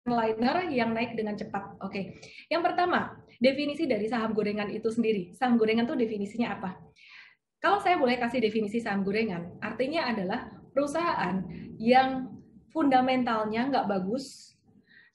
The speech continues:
tapi dia harganya dimanipulasi. Oke, saya akan langsung ke poin yang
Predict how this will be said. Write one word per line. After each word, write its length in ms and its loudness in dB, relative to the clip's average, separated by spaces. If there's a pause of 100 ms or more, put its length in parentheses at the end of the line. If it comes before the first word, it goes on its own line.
tapi 720 0 (560)
dia 640 4
harganya 560 2
dimanipulasi. 1040 -2 (960)
Oke, 480 -6
saya 160 2
akan 160 2
langsung 240 -2
ke 160 2 (400)
poin 320 4
yang 480 0